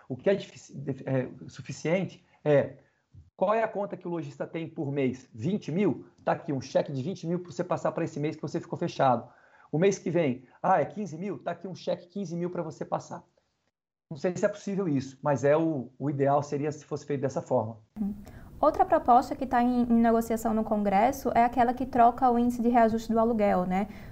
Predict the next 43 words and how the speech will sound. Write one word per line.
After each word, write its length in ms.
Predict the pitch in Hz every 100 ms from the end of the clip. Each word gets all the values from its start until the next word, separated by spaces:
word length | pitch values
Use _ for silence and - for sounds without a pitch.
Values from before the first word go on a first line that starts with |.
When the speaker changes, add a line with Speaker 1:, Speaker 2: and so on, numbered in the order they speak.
| -
Speaker 2:
Do 180 | 202 220
I 60 |
G 140 | 208 208
P 120 | 220
M 300 | 202 214 233
pro 180 | 233 220
I 60 |
P 140 | 220 214
C 180 | - 220
A, 220 | 185 185
por 180 | 185 -
conta 240 | 190 202
da 100 | 202
alta 280 | 190 185 196
da 60 |
inflação. 640 | 190 - 196 196 190 180 175 - -
É, 100 | 214
o 40 | 214
setor 240 | 240 240
apoia 520 | 208 208 226 262 233
isso? 420 | 202 240 294 - 240
Poderia 480 | 220 214 208 233
dar 140 | 214 202
um 80 | 202
alívio 340 | 190 214 214
financeiro 600 | 214 196 190 - 214 214
aí 120 | 190
pros 200 | 202 202
lojistas? 680 | 190 180 196 233 330 - - - - - - -
Speaker 1:
Não, 240 | 175 165 135
essa 220 | 143 214
é 60 | 214
uma 200 | 214 226
medida 380 | 190 131 139
falaciosa 840 | 135 139 127 - 123 147 131 - - _ _ _ _
por 160 | 156 123
vários, 480 | 156 185 202 - _ _
por, 160 | - 143 113 107 _ _
por 120 | 127
vários 360 | 107 156 196 170
motivos, 520 | 180 - 160 - -
né? 320 | 127 135 135 _ _ _ _ _
É, 460 | 139 127 123 120